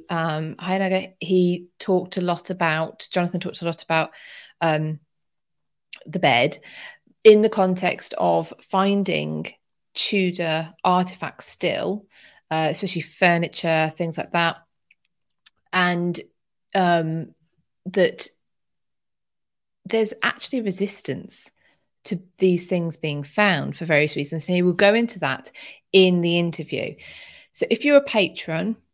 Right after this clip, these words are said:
uh, on my Patreon, then on Sunday, you will have access to that, um,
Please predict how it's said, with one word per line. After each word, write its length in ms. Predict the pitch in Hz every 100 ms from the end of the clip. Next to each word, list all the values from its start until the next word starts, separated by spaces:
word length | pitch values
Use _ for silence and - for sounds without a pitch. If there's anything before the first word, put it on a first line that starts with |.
| -
uh, 140 | 190
on 140 | - 190
my 160 | 175
Patreon, 800 | 170 190 170 - 180 151 160 269 - _ -
then 480 | 190 180 185 185 -
on 600 | 190 180 175 180 185 - _ _ _ _ _
Sunday, 800 | - - 262 240 196 151 160 190
you 480 | 214 180 180 190 190
will 260 | 175 175
have 200 | 180 180
access 460 | 196 - - 175 -
to 120 | - 180
that, 400 | 175 - - - _ _ _ -
um, 500 | 175 165 156 156